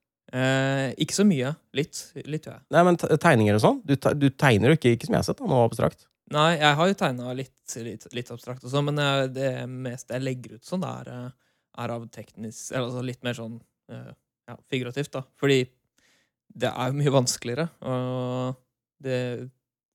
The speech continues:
Speaker 1: er jo, hva skal jeg si, jeg får øvd mer på de tekniske ferdighetene ved å tegne ordentlig enn å tegne abstrakt.
Speaker 2: Mhm. Men, eh, for det, for det lager ikke, det lager ikke abstrakt musikk heller, dere i, eh,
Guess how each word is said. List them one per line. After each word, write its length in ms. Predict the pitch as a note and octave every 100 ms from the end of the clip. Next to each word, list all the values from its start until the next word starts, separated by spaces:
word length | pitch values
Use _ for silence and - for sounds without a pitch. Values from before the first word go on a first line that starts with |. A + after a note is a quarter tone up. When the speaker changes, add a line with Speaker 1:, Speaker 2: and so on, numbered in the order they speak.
| _ _ _ -
Speaker 1:
er 60 | A#2+
jo, 60 | G#2+ -
hva 100 | C3
skal 100 | B2+
jeg 120 | C#3
si, 40 | -
jeg 160 | C#3 C#3
får 180 | D3+ C3
øvd 220 | C3+ C3+ C3
mer 220 | A#2+ C3
på 540 | - F3 E3+ E3 D#3+ D#3+
de 60 |
tekniske 440 | C3+ A#2+ B2+ - C#3
ferdighetene 480 | C3+ B2 B2 -
ved 100 | B2+
å 80 | B2+
tegne 220 | C#3 B2+
ordentlig 400 | G#2 E2 - D#3
enn 100 | C3 B2
å 180 | B2 B2
tegne 200 | B2+ A2+
abstrakt. 420 | - F#2 - - _ _ _ _ _ -
Speaker 2:
Mhm. 240 | B2 A#2 - E3 - _ -
Men, 180 | D#3+ E3+
eh, 280 | E3 A#2+ C#3 C3+
for 80 | C3+
det, 100 | D#3
for 100 | D3
det 140 | D#3 D3+
lager 260 | C#3 G#2+
ikke, 320 | G#2+ - A#2+ A#2
det 100 | B2
lager 200 | G#2+ G2+
ikke 140 | B2+
abstrakt 440 | - - A2+ - -
musikk 360 | A2 - -
heller, 240 | G#2+ G#2+ G3
dere 240 | D#3 C3
i, 220 | A2 G#2+
eh, 240 | G#2 G#2